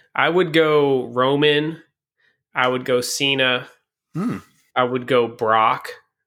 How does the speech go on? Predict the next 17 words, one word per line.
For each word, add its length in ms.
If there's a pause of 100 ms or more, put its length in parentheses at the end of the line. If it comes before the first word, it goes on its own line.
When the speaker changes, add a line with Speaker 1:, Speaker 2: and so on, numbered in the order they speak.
Speaker 1:
I 120
think 160
those 160
are 40
kinda 160
like 180
the 80
three 260
defining 440
guys 320
of 60
the 60
last 200
five 220
or 60
six 260
years. 320